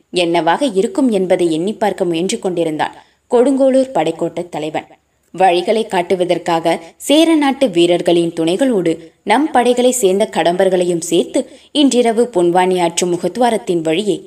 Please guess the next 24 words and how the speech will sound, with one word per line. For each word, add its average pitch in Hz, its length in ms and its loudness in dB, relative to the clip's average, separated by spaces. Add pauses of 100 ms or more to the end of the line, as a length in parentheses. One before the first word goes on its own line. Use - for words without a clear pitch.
(120)
நகருக்குள் 190 580 0
அனுப்பவும். 175 520 -2 (340)
இங்கு 175 300 0
யாவும் 208 420 -2 (240)
நமக்கு 180 400 0
உறுதியான 175 600 0
நன்னிலையில் 180 640 0
உள்ளன. 165 320 -2 (400)
இந்த 185 180 0 (100)
ஓலையை 175 420 2
கொண்டு 190 320 -2
வருபவன் 180 460 0 (240)
ஒரு 285 180 2
செவிட்டுமை. 196 680 -2 (380)
குமரன் 185 380 0
நம்பி 160 260 -4 (160)
நமக்கு 226 340 0
மிகவும் 180 480 0
துணையாயிருக்கிறார். 185 880 -2 (340)
இந்த 180 260 -2
ஓலையை 180 400 2
கொண்டு 180 300 -2
வருபவன் 175 480 0
மேலும் 180 320 0